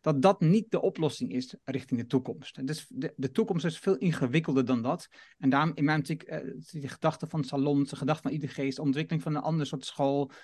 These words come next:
een ander soort opleiden, dat, ja, dat is voor mij wel de kans. En dan zie je in hoofdstuk negentien, noemen ze dat dan volkbeelding drie punt nul,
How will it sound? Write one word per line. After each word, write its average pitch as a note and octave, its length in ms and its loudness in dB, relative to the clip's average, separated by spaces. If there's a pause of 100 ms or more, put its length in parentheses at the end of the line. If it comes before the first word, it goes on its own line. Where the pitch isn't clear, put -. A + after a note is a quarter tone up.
een B2 80 -6
ander D#3+ 160 2
soort D3+ 160 -4
opleiden, C3+ 600 0 (220)
dat, D#3+ 240 -2 (160)
ja, C#3 200 0
dat D#3+ 180 0
is F3+ 140 -2
voor D#3+ 140 -2
mij D#3 420 4
wel C#3+ 380 2
de C3 140 -2
kans. A2 320 2
En C#3+ 100 4
dan C#3 100 6
zie D3 160 2
je D#3 140 2
in C#3+ 120 2
hoofdstuk D3 360 0
negentien, E3+ 520 2
noemen C#3+ 180 4
ze C3+ 60 -4
dat C3 120 -4
dan B2+ 140 0
volkbeelding C3 760 4
drie C3+ 160 2
punt A2+ 240 -6
nul, E3 400 2